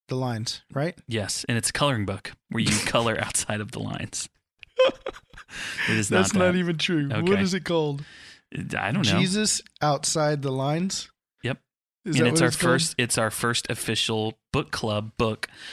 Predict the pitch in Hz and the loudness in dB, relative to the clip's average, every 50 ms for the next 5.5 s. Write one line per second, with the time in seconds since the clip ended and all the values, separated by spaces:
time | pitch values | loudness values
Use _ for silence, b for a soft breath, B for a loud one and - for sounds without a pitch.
0 | B B B - - 110 110 104 104 107 - - 117 107 - - - 110 107 - | B B B -8 -4 -2 0 0 0 -2 0 -2 -2 -2 -2 -2 -4 -4 -6 -4
1 | - - 104 101 101 98 - - _ _ _ _ _ _ _ _ _ _ - 160 | -4 -4 -2 -2 -2 -4 -6 -10 _ _ _ _ _ _ _ _ _ _ -6 -6
2 | - - 110 98 101 - _ _ _ _ - - - - 123 - - 131 117 113 | -4 -4 -4 -4 -6 -10 _ _ _ _ -20 -10 -6 -4 -4 -2 -2 -2 -4 -4
3 | - _ - _ _ - 156 151 - - 170 160 156 156 147 143 - - 151 147 | -8 _ -20 _ _ -4 -2 -2 0 0 0 0 2 0 0 0 0 0 0 0
4 | 147 143 - 147 131 127 131 - - - 139 123 - 139 131 127 123 117 - - | 0 0 0 -2 -2 -2 -2 -2 -2 -2 -2 -4 -4 -4 -4 -2 -4 -4 -2 0
5 | 160 151 147 - 165 151 143 139 - | 0 0 0 0 0 0 0 0 -2